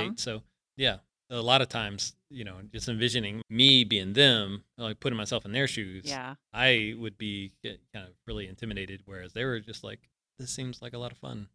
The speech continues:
Speaker 1: Yeah.
Speaker 2: You know,
Speaker 1: That's cool that
Speaker 2: doing
Speaker 1: they,
Speaker 2: something new.
Speaker 1: they were into it.
Speaker 2: Right.
Speaker 1: Mm-hmm.
Speaker 2: And so that's something, that's, um, one thing about, you know, having the family in the military is trying to think strategically about when you're moving and all to make sure
Speaker 1: Mm-hmm.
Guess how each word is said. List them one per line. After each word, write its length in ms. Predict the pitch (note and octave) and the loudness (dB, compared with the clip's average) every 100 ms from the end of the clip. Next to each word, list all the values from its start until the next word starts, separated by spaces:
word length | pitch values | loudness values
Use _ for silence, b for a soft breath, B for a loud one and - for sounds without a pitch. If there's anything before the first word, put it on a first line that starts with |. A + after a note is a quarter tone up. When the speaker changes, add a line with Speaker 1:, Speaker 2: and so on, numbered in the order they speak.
| _ | _
Speaker 1:
Yeah. 200 | F#3+ G3 - | -16 -16 -14
Speaker 2:
You 80 | A2 | -16
know, 100 | G2+ _ - | -16 _ -14
Speaker 1:
That's 180 | G#3 - | -12 -10
cool 200 | A3 D#3+ | -10 -6
that 80 | |
Speaker 2:
doing 100 | B2 | -6
Speaker 1:
they, 60 | G#2+ | -4
Speaker 2:
something 220 | D3 D3 | -6 -6
new. 180 | A2 A2 _ _ _ | -6 -10 _ _ _
Speaker 1:
they 300 | D#3 D3+ D3 | -12 -10 -10
were 380 | C#3+ C#3 C#3+ C#3 | -12 -14 -16 -16
into 360 | - C#3 C#3+ D3 | -12 -12 -10 -12
it. 200 | C3+ C#3 _ _ - | -16 -18 _ _ -12
Speaker 2:
Right. 260 | A#2 A2+ - _ D#3+ | -8 -8 -8 _ -14
Speaker 1:
Mm-hmm. 180 | E3+ | -4
Speaker 2:
And 80 | D3 | 4
so 100 | E3+ | 6
that's 200 | D#3+ F3 | 8 6
something, 340 | D#3+ C#3+ C3+ A2 | 4 0 -6 -4
that's, 260 | B2 - C3+ | -4 -4 -2
um, 340 | A2+ G#2 G#2 | -2 -4 -6
one 160 | G#2+ A2+ | -6 -4
thing 160 | A#2 | -4
about, 340 | G#2 G2+ G#2+ - | -4 -6 -8 -14
you 120 | A2+ | -16
know, 200 | G2+ F#2 _ - | -16 -18 _ -8
having 200 | A#2+ G#2+ | -6 -6
the 80 | G2 | -6
family 440 | G#2+ G#2 G2+ G#2 - - | -6 -6 -8 -10 -14 -12
in 100 | A#2 | -8
the 40 | G2+ | -8
military 640 | F#2+ G2 G#2+ F#2+ F#2+ F2+ _ _ - | -8 -8 -10 -10 -12 -16 _ _ -10
is 280 | G2 - - _ | -4 -4 -6 _
trying 280 | - C3 A2 | -6 -4 -4
to 60 | - - | -8 -10
think 160 | A2+ G2+ | -8 -8
strategically 580 | - - A2+ G#2+ A2 | -10 -8 -10 -8 -10
about 280 | G2+ F#2+ F#2+ _ | -10 -10 -12 _
when 180 | G#2+ A2 | -10 -8
you're 120 | G#2 | -6
moving 320 | G2+ G2+ G2 | -6 -8 -8
and 80 | F#2+ | -10
all 180 | F#2+ F#2+ | -10 -12
to 220 | - G2 | -12 -12
make 180 | G#2 G2+ | -12 -10
sure 240 | - G2+ G2+ | -10 -10 -12
Speaker 1:
Mm-hmm. 340 | E3 E3+ D3+ | -10 -8 -8